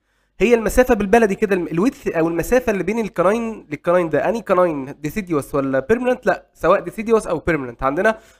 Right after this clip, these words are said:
لو حطينا نقطه على الديسيديوس كاناين وقسنا للديسيديوس كاناين الناحيه الثانيه هيطلع لنا رقم او هيطلع لنا مسافه، والبيرمننت كاناين للبيرمننت كاناين الناحيه الثانيه هيطلع لنا برضو مسافه. بيقول لك ان في مرحله البرايمري دنتيشن الانتر كاناين ويدث ده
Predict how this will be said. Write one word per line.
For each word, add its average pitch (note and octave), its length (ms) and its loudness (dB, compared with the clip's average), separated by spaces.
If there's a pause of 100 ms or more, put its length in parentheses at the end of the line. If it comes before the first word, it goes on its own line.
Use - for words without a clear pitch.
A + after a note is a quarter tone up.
(100)
لو C#3 100 -4
حطينا D#3 300 0
نقطه G#3+ 240 4
على F3 60 10
الديسيديوس F#3+ 440 0
كاناين D#3+ 400 0
وقسنا E3+ 380 -2
للديسيديوس D#3+ 520 -4
كاناين F#3 200 2
الناحيه G3 260 0
الثانيه B3 360 -2 (260)
هيطلع E3 240 2
لنا G#3 180 6
رقم D3+ 340 2
او C3 80 0
هيطلع D#3 220 0
لنا G3 180 -2
مسافه، D#3 380 -4 (480)
والبيرمننت G3 460 2
كاناين F#3+ 280 4
للبيرمننت G3 340 -2
كاناين G3 240 -2
الناحيه G3+ 300 -2
الثانيه G#3+ 280 -2
هيطلع D#3+ 220 -2
لنا F3+ 140 0
برضو F3+ 380 -4 (220)
مسافه. C#3 360 -4 (360)
بيقول G3+ 220 6
لك A3 200 0
ان G3 180 -4
في F#3 140 -10
مرحله G#3 360 0
البرايمري G#3+ 480 -2
دنتيشن A3 500 -4
الانتر G#3 320 0
كاناين G#3 340 0
ويدث A3 260 -4
ده A3+ 340 0